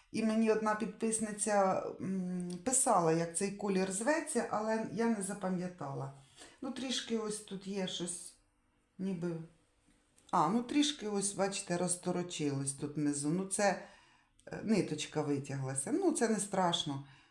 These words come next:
Е, знаючи, я, скільки вони подорожують, ці речі, то там десь смикнулося, там десь, бачите. Але на перший погляд вона не,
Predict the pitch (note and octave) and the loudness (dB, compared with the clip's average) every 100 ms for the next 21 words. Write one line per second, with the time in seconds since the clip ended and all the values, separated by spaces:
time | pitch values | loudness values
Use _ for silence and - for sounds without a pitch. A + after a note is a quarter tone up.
0 | _ - D#3+ D#3+ D#3 D#3+ G#3 A3+ G#3+ - | _ -6 -2 0 0 0 2 2 2 -2
1 | G3+ G3 - E3+ - F#3+ G#3 G3+ G3 G3 | 0 2 2 0 -2 -2 0 2 2 2
2 | F#3 G3 A3 A3+ F4 D4 - - G3 F#3 | 2 4 4 4 6 6 4 2 4 4
3 | E3 D#3+ - E3 - G3 F#3+ - - _ | 4 2 -2 -8 -4 -2 -2 -6 -20 _
4 | G3 G3 F3+ F#3 - F#3+ G3 B3 D4 A#3+ | 2 2 2 2 2 0 0 4 4 6
5 | F#3+ E3+ D#3+ F#3 E3+ E3 E3 G3+ G3+ - | 2 0 0 0 2 0 0 -2 -2 -6
6 | D#3 - - - - - - - B3+ C4+ | -6 -8 -16 -18 -16 -16 -12 0 4 6
7 | B3+ B3+ B3+ - C4 C#4 D#4+ B3 G#3+ G3 | 4 4 2 2 0 2 2 4 2 2
8 | A3+ A3 A3+ A3 G#3+ G3 F3+ | 4 6 6 4 4 2 0